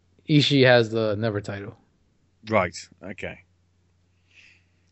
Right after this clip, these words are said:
Speaker 2: So it's the Intercontinental title the never t-, champ-, the, the never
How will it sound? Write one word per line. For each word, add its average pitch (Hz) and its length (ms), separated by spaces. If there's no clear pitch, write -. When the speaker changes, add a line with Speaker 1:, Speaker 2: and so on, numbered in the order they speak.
Speaker 2:
So 107 180
it's - 400
the 98 680
Intercontinental 120 680
title 104 460
the 101 80
never 104 220
t-, - 160
champ-, 98 380
the, 95 400
the 98 160
never 98 400